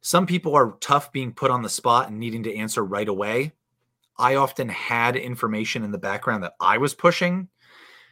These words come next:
If a person doesn't have that, maybe a thing to do would be to ask them the question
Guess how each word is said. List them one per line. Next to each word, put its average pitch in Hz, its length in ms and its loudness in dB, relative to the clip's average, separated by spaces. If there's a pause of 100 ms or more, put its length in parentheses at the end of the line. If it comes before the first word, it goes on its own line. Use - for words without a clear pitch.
(360)
If - 160 2
a 143 60 2
person 180 420 2
doesn't 131 380 2
have 127 320 0
that, 156 320 2 (400)
maybe 131 760 2
a 131 60 6
thing 131 260 2
to 120 80 0
do 120 180 0
would 110 140 -2
be 117 120 0
to - 200 -2
ask 120 280 0
them 135 140 -2
the 120 80 -2
question 151 600 0